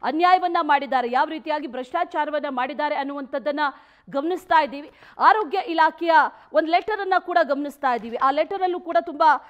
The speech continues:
clear ಆಗಿದೆ. ಆ, ದೂರು ಕೊಟ್ಟಂತ letter ಅದು.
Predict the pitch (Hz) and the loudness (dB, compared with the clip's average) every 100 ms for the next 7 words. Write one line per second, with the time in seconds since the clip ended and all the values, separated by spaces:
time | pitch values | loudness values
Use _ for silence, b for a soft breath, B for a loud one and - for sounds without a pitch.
0 | B B _ 381 392 415 370 320 262 208 | B B _ 0 4 4 4 2 -2 -8
1 | 208 - _ _ - 277 269 359 381 349 | -8 -10 _ _ 2 2 2 -2 -4 -6
2 | - 320 311 320 320 262 - _ _ _ | -2 -2 2 4 4 2 -6 _ _ _
3 | _ _ _ _ - 285 - 370 302 233 | _ _ _ _ -4 -2 0 -2 -2 -4
4 | 226 - | -10 -14